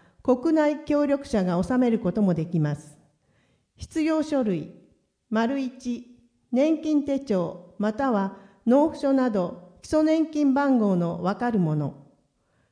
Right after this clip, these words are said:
丸二、口座番号のわかるものとお届け印。問い合わせ、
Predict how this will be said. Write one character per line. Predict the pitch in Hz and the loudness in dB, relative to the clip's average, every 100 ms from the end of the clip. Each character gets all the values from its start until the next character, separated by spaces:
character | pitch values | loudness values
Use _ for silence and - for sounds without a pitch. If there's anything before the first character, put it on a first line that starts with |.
| _ | _
丸 | 220 233 277 | 0 2 2
二、 | 254 247 240 - - - _ _ _ - | 2 2 0 -8 -18 -20 _ _ _ -6
口 | 294 320 | -4 -2
座 | 320 | 0
番 | 311 302 262 | 2 4 4
号 | 208 180 | 4 2
の | 175 170 175 | 0 -2 -6
わ | 202 214 | -6 -4
か | 269 | -2
る | 254 | 2
も | 190 | 2
の | 185 185 | 2 -2
と | 185 160 - - | -6 -10 -12 -8
お | 202 | -4
届 | 202 247 233 | -2 -2 -2
け | 233 214 | -4 0
印。 | 165 139 - - - _ _ _ _ _ _ _ | 0 -2 -6 -20 -20 _ _ _ _ _ _ _
問 | 277 294 | -4 -2
い | 285 | 0
合 | 269 | -2
わ | 254 | -4
せ、 | 254 233 220 - | -4 -6 -6 -10